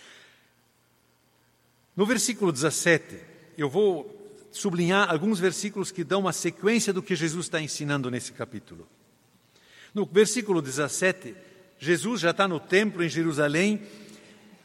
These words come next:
e aqui ele faz a proposta,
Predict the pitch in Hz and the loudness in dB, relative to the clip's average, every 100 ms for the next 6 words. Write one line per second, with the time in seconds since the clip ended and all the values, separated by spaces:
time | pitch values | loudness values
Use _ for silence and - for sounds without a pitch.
0 | _ _ _ _ _ 160 165 175 - 226 | _ _ _ _ _ 4 8 8 6 2
1 | 247 226 208 - 196 214 220 - - 170 | 4 6 6 6 2 4 2 0 -2 0
2 | 175 180 165 - 220 233 - - 254 269 | 4 2 2 2 2 4 -2 -4 -2 -2